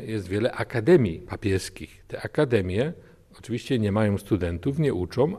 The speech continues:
ale zajmują się pogłębianiem różnych problemów. Oczywiście najbardziej znana to jest Papieska Akademia Nauk. To jest najstarsza akademia. Została założona w tysiąc sześćset trzecim roku.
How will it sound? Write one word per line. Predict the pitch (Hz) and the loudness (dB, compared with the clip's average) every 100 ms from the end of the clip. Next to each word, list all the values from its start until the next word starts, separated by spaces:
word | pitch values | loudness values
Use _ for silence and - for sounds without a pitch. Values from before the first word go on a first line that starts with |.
| - | -4
ale | 101 120 160 - | 0 2 2 -2
zajmują | - 98 98 123 165 | -4 -2 0 0 0
się | 151 117 | -2 -4
pogłębianiem | - 127 117 143 139 214 160 98 - - - - | -2 -2 0 -2 0 0 2 -2 -6 -20 -16 2
różnych | 107 95 92 87 | 4 4 0 -2
problemów. | - 87 80 78 101 - - - - _ | -2 -2 0 -4 -6 -20 -20 -20 -20 _
Oczywiście | 123 117 117 104 98 | -14 -4 0 0 0
najbardziej | 107 101 113 107 104 104 | -4 -2 -2 0 2 2
znana | - 101 82 82 87 127 - - - | 2 2 2 0 -2 -4 -8 -18 -10
to | - | -2
jest | 127 - | -2 0
Papieska | 95 110 113 - | -2 -2 -4 -6
Akademia | 98 - 95 101 110 123 | -6 -4 -2 0 0 0
Nauk. | 185 135 87 - - - - - - - - - | 2 2 -2 -8 -20 -20 -20 -20 -20 -20 -18 -2
To | 120 | 0
jest | 113 - - | 0 -4 2
najstarsza | 170 208 - 104 87 - - | 4 4 2 -4 -4 -6 -6
akademia. | 98 - 85 80 78 - - | -6 -6 -6 -6 -8 -12 -12
Została | - - 139 151 | -10 -2 0 2
założona | 117 117 104 143 147 | 2 0 0 0 -2
w | 127 | -2
tysiąc | 151 - 135 | -4 -4 -2
sześćset | - 147 - 135 | -2 -2 -2 -2
trzecim | - 139 - 135 | 0 -2 -2 2
roku. | 165 170 - | 2 2 -4